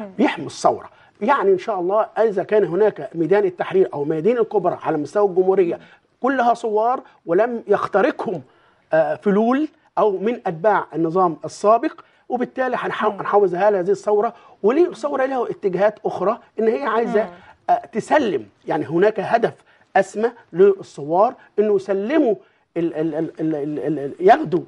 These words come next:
Speaker 1: من العسكريين ال-، ال-، العسكريين و-، و-، ويوصلوا مصر لبرلمان الثورة اللي هيبدأ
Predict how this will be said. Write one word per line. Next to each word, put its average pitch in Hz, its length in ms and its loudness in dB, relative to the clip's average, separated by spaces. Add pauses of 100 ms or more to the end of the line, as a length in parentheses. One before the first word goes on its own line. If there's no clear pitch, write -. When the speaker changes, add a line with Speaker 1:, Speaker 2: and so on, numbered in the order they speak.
(120)
Speaker 1:
من 190 200 4
العسكريين 165 920 -4 (400)
ال-، 160 160 -4
ال-، 139 320 -4
العسكريين 165 880 -2
و-، 214 200 2
و-، 240 140 0
ويوصلوا 202 840 2 (320)
مصر 196 340 0 (120)
لبرلمان 175 960 0
الثورة 208 340 -2
اللي 208 160 -2
هيبدأ 214 380 0